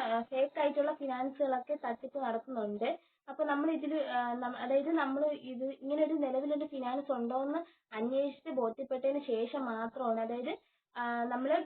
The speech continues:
നേരിട്ട് കാണാത്തൊരു വ്യക്തിയുടെ അക്കൗണ്ടിൽ ഒരിക്കലും പൈസ ട്രാൻസ്ഫർ ചെയ്യരുത്. അപ്പോൾ ഇതൊക്കെയാണ് നമ്മൾ ശ്രദ്ധിക്കാനുള്ളത്. ആ, അപ്പോൾ, ആ, എൻ്റെ ഇന്നത്തെ വീഡിയോ എല്ലാവർക്കും ഇഷ്ടപ്പെട്ടെന്ന് വിചാരിക്കുന്നു.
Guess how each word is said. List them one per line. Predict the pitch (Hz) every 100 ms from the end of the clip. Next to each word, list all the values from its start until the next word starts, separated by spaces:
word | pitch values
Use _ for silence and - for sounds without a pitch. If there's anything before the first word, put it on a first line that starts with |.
| - _ _ _ _ _
നേരിട്ട് | 262 262 330 381
കാണാത്തൊരു | 370 277 277 277 302
വ്യക്തിയുടെ | 247 226 285 247
അക്കൗണ്ടിൽ | 220 262 269
ഒരിക്കലും | 233 233 269 269
പൈസ | 233 226 233 277 285 _ _
ട്രാൻസ്ഫർ | 262 240 262 269
ചെയ്യരുത്. | 233 202 196 214
അപ്പോൾ | 339 254 285
ഇതൊക്കെയാണ് | 262 277 302 262
നമ്മൾ | 262 269 269
ശ്രദ്ധിക്കാനുള്ളത്. | 226 214 233 240 220 208 247 381 - _ _
ആ, | 247 220 220 220
അപ്പോൾ, | 226 311 392 - _
ആ, | 233 226
എൻ്റെ | 233 262
ഇന്നത്തെ | 247 262 269
വീഡിയോ | 240 254
എല്ലാവർക്കും | 247 247 -
ഇഷ്ടപ്പെട്ടെന്ന് | - 254 254 247
വിചാരിക്കുന്നു. | 220 226 214 240 262